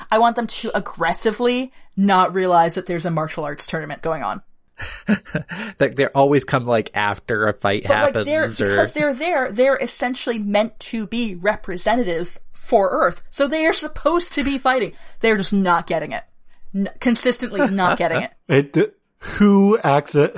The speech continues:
Speaker 3: which one accidentally, he wins their fight?
Speaker 1: I mean, I keep feeling like, like, everybody, uh, it, it,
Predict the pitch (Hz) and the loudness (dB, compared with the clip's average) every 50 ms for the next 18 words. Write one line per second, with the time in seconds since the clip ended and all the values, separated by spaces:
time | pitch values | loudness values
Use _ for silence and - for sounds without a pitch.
0 | - - 165 180 - - 185 165 170 220 - 151 139 - - 135 131 135 156 131 | -8 -8 -6 -6 -2 0 0 0 0 0 0 -2 -2 0 0 2 0 2 2 -2
1 | 123 117 - _ _ _ _ _ _ 160 135 127 123 113 110 - 120 107 - - | -4 -4 -6 _ _ _ _ _ _ 2 2 2 2 0 0 0 -2 -2 0 -2
2 | 104 85 80 - - - _ _ _ _ _ - 285 311 320 311 - - 269 269 | -4 -4 -6 -12 -18 -20 _ _ _ _ _ -2 -2 -2 -2 -4 -2 0 0 0
3 | - - 349 349 - - 302 294 294 285 277 262 240 214 - _ _ - 208 208 | 0 -2 -4 -4 -2 -2 0 0 0 2 2 0 0 0 -4 _ _ -4 -2 0
4 | 202 - 220 220 214 214 208 214 208 202 - - - 196 185 - - - - - | 0 0 -2 -2 -2 -4 -4 -6 -6 -8 -8 -6 -2 -2 -2 -2 -2 -6 -10 -12
5 | - - - - - - 202 - _ | -12 -12 -12 -8 -6 -6 -6 -6 _